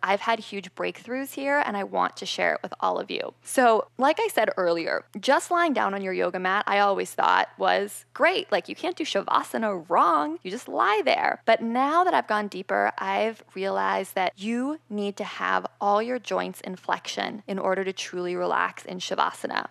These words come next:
And what does that mean? I go over flexion and extension really in a lot of detail in my online teacher training, but to just make it very simple for right now,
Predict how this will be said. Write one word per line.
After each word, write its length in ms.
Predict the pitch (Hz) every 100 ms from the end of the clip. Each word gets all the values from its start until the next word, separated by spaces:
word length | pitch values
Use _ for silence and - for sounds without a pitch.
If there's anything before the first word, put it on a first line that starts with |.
| -
And 120 | 220
what 80 | 294
does 120 | 320
that 240 | 226 214
mean? 260 | 196 180 160
I 100 | -
go 200 | 202 220
over 340 | 202 190 196 190
flexion 380 | - 190 - 185
and 120 | 165
extension 580 | - - 185 - - - _
really 640 | 190 180 180 196 226 190 147
in 80 |
a 60 | 175
lot 160 | 180 185
of 80 |
detail 400 | 170 180 190 175
in 80 | 165
my 140 | - -
online 440 | 190 180 180 175
teacher 240 | - -
training, 440 | - - 165 175 196
but 160 | - -
to 80 |
just 240 | 190 196 208
make 220 | 185 -
it 160 | 180 185
very 260 | 202 226
simple 340 | 233 - - 170
for 160 | 190
right 240 | 180 180 -
now, 400 | 220 214 202